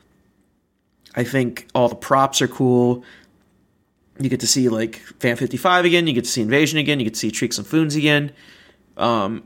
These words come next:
I think everything's great. I really liked, um, I really, really liked Hack-, Ha-, um, um, Haction. Just,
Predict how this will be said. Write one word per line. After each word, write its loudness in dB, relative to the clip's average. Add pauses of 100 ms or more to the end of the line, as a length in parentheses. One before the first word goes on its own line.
I 2
think 2
everything's 2
great. -2
I 2
really 4
liked, 0 (320)
um, -8 (400)
I 0
really, 2
really 2
liked -2
Hack-, 0
Ha-, -2
um, -4 (720)
um, -4
Haction. -2 (240)
Just, -8